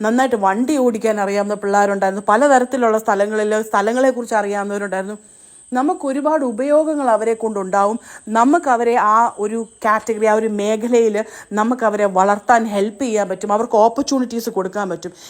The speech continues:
ഇങ്ങനെയുള്ള പിള്ളേർ ഈ നാട്ടിൽ ഉണ്ടെന്നറിഞ്ഞാലല്ലേ നമുക്കവരെ, അവർക്ക് എന്തെങ്കിലും ഒരു ജോബ് കൊടുക്കാൻ പറ്റുള്ളൂ. So ഈ, ഈ വരും ഈ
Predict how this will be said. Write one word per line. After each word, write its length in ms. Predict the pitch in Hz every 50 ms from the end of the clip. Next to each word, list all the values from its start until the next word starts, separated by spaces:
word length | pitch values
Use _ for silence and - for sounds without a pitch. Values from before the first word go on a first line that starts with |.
| - -
ഇങ്ങനെയുള്ള 420 | 247 247 277 349 381 392 381 381 392
പിള്ളേർ 480 | 392 381 302 302 330 330 339 359 370
ഈ 80 | 359 349
നാട്ടിൽ 480 | 330 302 285 269 294 294 285 381 330
ഉണ്ടെന്നറിഞ്ഞാലല്ലേ 1080 | 254 220 226 247 285 311 339 415 403 415 403 381 392 370 392 392 392 392 370 359 359 403
നമുക്കവരെ, 560 | 359 339 330 339 - 311 294 277 269 277 - - 196 233 240 180 190 185 202 170
അവർക്ക് 240 | 175 233 262 254 -
എന്തെങ്കിലും 300 | 269 269 285 269 277 277
ഒരു 60 | 262
ജോബ് 420 | 233 196 214 233 233 247 262 269 247
കൊടുക്കാൻ 320 | 233 220 214 220 240 196
പറ്റുള്ളൂ. 380 | 202 196 202 196 180 180 180 180 - - - - - - - - -
So 40 |
ഈ, 300 | 311 349 392 403 403 392 - - - - - _ -
ഈ 120 | 294 320 349
വരും 320 | 320 311 330 339 370 277 240
ഈ 160 | 311 349 -